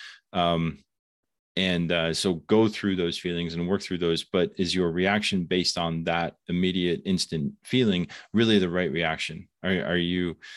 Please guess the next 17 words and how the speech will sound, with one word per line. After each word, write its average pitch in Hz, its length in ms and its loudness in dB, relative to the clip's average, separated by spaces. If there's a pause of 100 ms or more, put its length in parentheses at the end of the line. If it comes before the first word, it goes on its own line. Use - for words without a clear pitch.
(340)
feeding 110 300 4
the 92 100 2
right 87 240 0
dog 78 320 -2 (280)
and 90 180 0
supporting 92 600 2
the 82 100 -4
right 82 380 -2 (960)
path 80 280 -2
forward 87 480 0
for 82 180 -4
everyone? 82 500 -2 (340)
Or 87 260 0
is 85 120 -4
it 90 100 -4
truly 90 340 0
just 85 280 -2